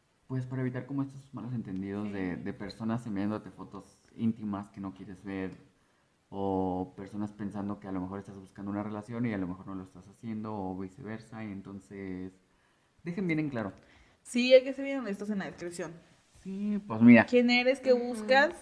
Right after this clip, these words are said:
Speaker 1: ¿Qué es eso de andar ocultándote tras un, qué te digo yo, un torso ahí, la foto de un torso?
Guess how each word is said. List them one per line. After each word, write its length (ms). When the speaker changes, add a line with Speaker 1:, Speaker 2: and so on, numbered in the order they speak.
Speaker 1:
¿Qué 120
es 100
eso 220
de 80
andar 480
ocultándote 1160
tras 280
un, 840
qué 120
te 80
digo 180
yo, 140
un 180
torso 380
ahí, 180
la 160
foto 220
de 80
un 100
torso? 340